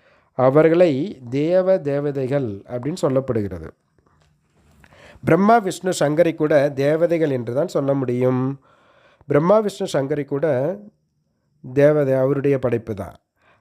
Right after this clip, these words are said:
அவர் அனைத்து ஆத்மாக்களுக்கும் தந்தையாக இருக்கின்றார்.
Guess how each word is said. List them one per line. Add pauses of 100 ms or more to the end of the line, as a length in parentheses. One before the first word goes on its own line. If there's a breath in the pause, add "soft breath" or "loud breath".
அவர்
அனைத்து
ஆத்மாக்களுக்கும் (640)
தந்தையாக
இருக்கின்றார்.